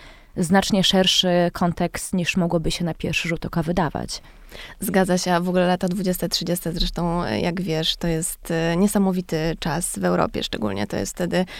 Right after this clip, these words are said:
Speaker 2: Paryż, który buzuje, w którym się dzieje, w którym artyści tworzą.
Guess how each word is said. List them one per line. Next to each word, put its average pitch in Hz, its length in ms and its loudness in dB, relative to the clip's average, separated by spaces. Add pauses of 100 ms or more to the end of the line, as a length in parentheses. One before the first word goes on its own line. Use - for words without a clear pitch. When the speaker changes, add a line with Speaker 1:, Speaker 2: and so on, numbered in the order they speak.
(240)
Speaker 2:
Paryż, 160 440 2
który 185 200 2
buzuje, 180 560 2
w - 40 -4
którym 185 240 -4
się 185 160 -2
dzieje, 165 440 0
w - 20 -16
którym 180 280 -2
artyści 180 460 -4
tworzą. 165 640 0